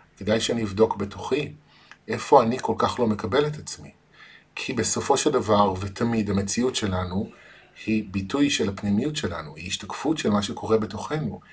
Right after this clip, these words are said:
אם אני מייצר התנגדות, ההתנגדות קיימת בתוכי. ואם אני מוכן ללמוד מהפער הזה, אני אומר לעצמי, "אוקיי, זה מי שאני", אבל האנשים מסביבי קשה, חלק מהאנשים מסביבי קשה להם עם זה,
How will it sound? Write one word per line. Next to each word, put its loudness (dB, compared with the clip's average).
אם 2
אני 2
מייצר 2
התנגדות, -4
ההתנגדות -2
קיימת -2
בתוכי. -6
ואם 4
אני 2
מוכן 2
ללמוד 4
מהפער 6
הזה, -6
אני -2
אומר 4
לעצמי, 4
"אוקיי, 6
זה 6
מי 2
שאני", 2
אבל 0
האנשים 2
מסביבי -2
קשה, -2
חלק 4
מהאנשים 0
מסביבי -4
קשה 0
להם -4
עם -8
זה, -14